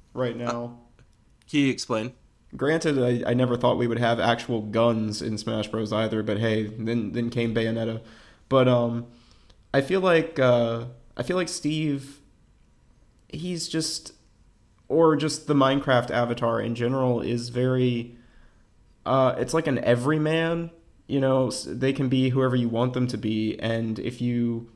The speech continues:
Speaker 1: put them into Smash Bros, like, what, what attacks are they really going to have? Are they gonna, you know, are they gonna use, like, the, the, sh-, the sword, the pickaxe, the shovel?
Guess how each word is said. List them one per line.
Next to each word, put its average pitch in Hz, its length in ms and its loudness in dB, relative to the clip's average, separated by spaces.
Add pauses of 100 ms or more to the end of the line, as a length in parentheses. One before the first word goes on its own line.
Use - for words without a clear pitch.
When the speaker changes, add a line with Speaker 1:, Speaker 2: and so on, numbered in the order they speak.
(440)
Speaker 1:
put 185 200 0
them 131 480 0
into 120 880 -2
Smash 131 320 0
Bros, 110 280 -4
like, 110 120 -2
what, 120 240 -2
what 156 180 2
attacks 170 480 -2
are 120 60 0
they 120 100 0
really 123 500 -2 (280)
going 123 400 0
to 95 120 -8
have? 113 640 -4
Are 117 80 -2
they 120 120 0
gonna, 120 400 -2 (1080)
you 123 100 -2
know, 120 140 2
are 120 80 4
they 120 100 2
gonna 120 140 2
use, 117 280 0
like, 110 220 -4
the, 110 200 -4
the, - 140 -6
sh-, - 200 -10
the - 120 -10
sword, 131 580 2
the - 60 -4
pickaxe, 127 600 0
the 131 100 -8
shovel? 123 800 2